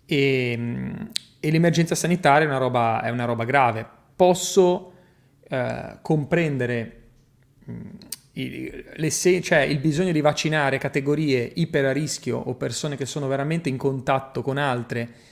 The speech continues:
come per esempio il settore medico, io lì lo posso capire.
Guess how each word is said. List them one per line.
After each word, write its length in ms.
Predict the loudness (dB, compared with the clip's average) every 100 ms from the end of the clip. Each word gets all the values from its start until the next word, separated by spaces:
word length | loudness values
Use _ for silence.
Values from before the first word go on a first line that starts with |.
| -20 _
come 200 | -8 -4
per 120 | 0
esempio 320 | 0 0 -2 -2
il 60 |
settore 340 | -4 -2 0 0
medico, 720 | 0 -2 -4 -2 -2 -2 -2
io 200 | 0 2
lì 160 | 2 0
lo 140 | 0
posso 320 | 0 -2 -4
capire. 480 | -8 -10 -12 -14 -16